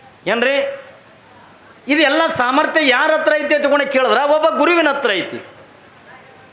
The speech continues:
ಅದಕ್ಕಾಗಿನೇ ಮಾದೇವಿ ಅಕ್ಕ ಅಂತಾಳೆ, "ನರ ಜನ್ಮವ ತೊಡೆದು ಹರ ಜನ್ಮವ ಮಾಡಿದ ಗುರುವೇ, ಭವ ಬಂಧನವ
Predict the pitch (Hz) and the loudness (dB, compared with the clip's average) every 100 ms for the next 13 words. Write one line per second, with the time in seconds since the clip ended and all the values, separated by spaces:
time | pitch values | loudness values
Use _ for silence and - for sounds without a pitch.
0 | - - - 233 277 320 320 320 277 285 | -20 -8 -2 0 0 0 2 2 0 0
1 | 311 311 302 294 294 285 277 247 240 302 | 2 2 0 0 0 0 0 0 0 0
2 | 285 294 320 302 285 285 247 294 285 208 | 0 0 2 2 2 2 0 2 0 2
3 | 262 262 247 285 262 240 208 233 220 208 | 0 0 0 2 2 2 0 0 0 0
4 | 185 175 202 - - - - - - - | 0 0 0 -4 -8 -18 -20 -20 -20 -20
5 | - - - - - - - - - - | -20 -20 -20 -20 -20 -20 -20 -20 -20 -8
6 | 156 269 311 277 294 320 320 311 302 | -2 0 0 0 0 2 2 2 2